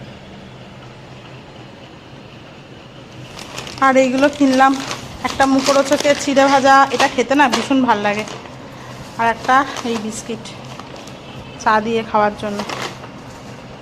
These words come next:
আর মামামের জন্য এই কভারটা কিনেছি, শুধু এ খাতা, একটা খাতা পাইনি, ওটা অন্যরকম খাতা দিচ্ছিল। মালাটা এখন করবো, চাটা খেয়ে নিয়ে করবো। মামামের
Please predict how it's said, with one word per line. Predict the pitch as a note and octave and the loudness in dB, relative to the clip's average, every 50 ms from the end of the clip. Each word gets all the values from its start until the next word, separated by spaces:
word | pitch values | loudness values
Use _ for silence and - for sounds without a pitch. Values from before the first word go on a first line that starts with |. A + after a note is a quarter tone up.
| - - - - - - - - - - - - - - - - - - | -18 -18 -18 -18 -18 -18 -18 -18 -18 -18 -18 -18 -18 -18 -18 -18 -12 -8
আর | - G#3+ | -4 -2
মামামের | A3 A3+ A3+ A3 A3+ A#3+ B3 B3+ B3+ C4 C4+ C4 | 0 2 4 4 6 8 8 8 8 8 6 6
জন্য | A#3+ C4+ C4+ C4+ C#4 C#4+ D#4 F4+ G4 - - - - - - - - - - - - - - - - - | 6 6 6 8 8 8 8 8 6 4 0 -12 -16 -18 -18 -20 -20 -20 -18 -18 -18 -18 -18 -12 -8 -8
এই | B3+ | -2
কভারটা | A#3 - B3+ B3 B3 B3+ B3+ B3+ - C#4+ | 4 6 6 8 8 8 6 6 6 4
কিনেছি, | C#4 - C#4 C4+ C4+ C#4+ C#4 - F4 F#4 G4 | 4 6 4 6 6 4 4 4 4 4 4
শুধু | F4 - - C#4+ A#3+ C4+ C#4+ C#4 B3 A3+ F#3 | 2 0 0 0 2 4 4 2 2 0 0
এ | A#3 B3+ C4 C4 C4 | 2 2 2 2 2
খাতা, | - - B3 - A3+ | 0 0 2 2 2
একটা | B3 B3 - - C#4 | 0 2 2 0 0
খাতা | C#4+ - - A#3+ - C#4+ D4 | 2 2 0 4 6 6 6
পাইনি, | C#4+ C#4+ C4+ C4+ C4+ C#4 D4+ F#4+ G#4 - C#4+ | 6 6 6 6 6 6 4 4 2 -2 -2
ওটা | - C4 | 2 2
অন্যরকম | A#3+ A#3 A#3+ B3+ C4 B3+ B3+ B3+ C#4 C4+ | 2 2 4 4 6 6 6 6 4 2
খাতা | - - B3 B3 B3+ | 2 2 2 2 2
দিচ্ছিল। | B3 B3 B3 - - - C4+ C4+ E4 F4+ F4+ - - - - - - - - - - - | 0 0 -4 -6 -6 -4 0 2 2 2 2 -2 -14 -16 -16 -16 -16 -16 -16 -14 -8 -4
মালাটা | B3 A#3 A3+ A3+ A3 - | -2 0 0 2 4 4
এখন | B3+ B3+ C#4 C4+ - | 4 6 4 2 4
করবো, | - A#3 A3+ A3+ A3 G#3+ A3+ A3 A3 - | 4 4 4 4 4 2 0 0 0 2
চাটা | - G#3+ G#3 G#3+ A#3+ | 2 2 4 2 0
খেয়ে | A#3 - - A#3+ A3 | 0 0 0 0 2
নিয়ে | A#3 B3 B3+ C4 B3+ | 2 2 0 -2 -2
করবো। | - G3+ G#3 G3+ G3+ G#3+ - - - - - - - - - - - - - - - - - - - - - - - - - - - - - - - - - - - - - - - - - - - - - - - - - - - - - - - - - - | -4 -6 -6 -6 -8 -10 -12 -14 -16 -16 -18 -18 -18 -18 -20 -20 -20 -18 -18 -18 -18 -18 -18 -18 -16 -16 -16 -16 -16 -16 -16 -16 -16 -16 -16 -16 -14 -14 -16 -16 -16 -16 -16 -16 -16 -16 -16 -16 -14 -14 -14 -14 -14 -14 -16 -16 -16 -18 -18 -18 -18 -18 -14 -10
মামামের | A#3+ A#3+ A#3+ B3 B3 C4 C4 D4 E4 | -6 -6 -4 -2 -2 -2 -2 -2 -4